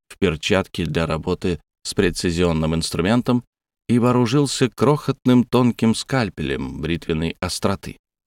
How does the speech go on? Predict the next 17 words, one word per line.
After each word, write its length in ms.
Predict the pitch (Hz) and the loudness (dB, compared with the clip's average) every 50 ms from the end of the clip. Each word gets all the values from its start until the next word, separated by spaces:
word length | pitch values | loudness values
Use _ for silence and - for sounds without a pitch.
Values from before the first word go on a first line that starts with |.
| _ _ _ _ _ _ _ _ _ _ _ _ _ _ _ _ | _ _ _ _ _ _ _ _ _ _ _ _ _ _ _ _
«Я 160 | - 73 80 | -8 -6 -4
собираюсь 460 | 82 - - 90 87 95 95 90 85 - | -4 -2 -2 0 2 2 2 2 0 0
всего-навсего 680 | - 87 85 87 85 85 82 - - 92 85 82 78 - | -2 -2 0 0 0 -2 -2 -4 -2 -2 0 -2 -2 -4
перерезать 560 | - 87 71 76 76 82 82 80 85 76 - 98 | -6 -4 -4 -2 -2 -2 -2 -4 -6 -4 -2 0
ленту, 400 | 101 90 71 - - - - - _ _ _ _ _ _ _ _ _ _ | 0 0 -2 -6 -10 -16 -18 -20 _ _ _ _ _ _ _ _ _ _
встроенную 520 | - - - - 87 87 87 87 90 82 | -14 -10 -4 -2 0 2 2 2 2 0
мне 200 | 80 78 80 80 | 0 0 0 -2
в 60 | 76 76 | -4 -4
грудь. 460 | 69 64 64 60 - - - - - _ _ _ _ _ _ | -6 -8 -10 -10 -10 -10 -10 -10 -12 _ _ _ _ _ _
Только 240 | 90 87 85 - 101 | -4 -4 -2 0 0
и 60 | 92 | 0
всего», 360 | 87 - - 101 90 80 - - _ | 0 0 -2 -2 -2 -4 -6 -10 _
сказал 400 | - - 101 95 92 101 92 - - | -8 -6 -4 -2 0 0 -2 -2 -2
он, 240 | 95 104 104 101 98 | 0 0 2 2 0
не 80 | 95 | 0
сводя 400 | 87 - - 95 92 87 98 95 | -2 -2 -2 -2 0 0 -2 -2
глаз 440 | 85 92 90 92 101 - - - - | 0 0 0 0 0 -2 -4 -8 -12